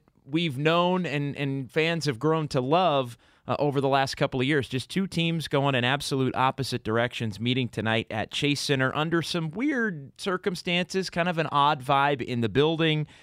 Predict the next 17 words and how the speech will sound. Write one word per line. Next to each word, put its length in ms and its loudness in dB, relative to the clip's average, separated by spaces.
Uh, 240 4
but 300 0
you 120 -4
add 220 2
it 80 2
all 180 4
up, 220 2
and 100 0
the 60 0
Warriors 340 0
take 240 -2
their 160 0
fiftieth 1080 0
loss 680 2
in 200 0
sixty-five 800 0
games. 580 0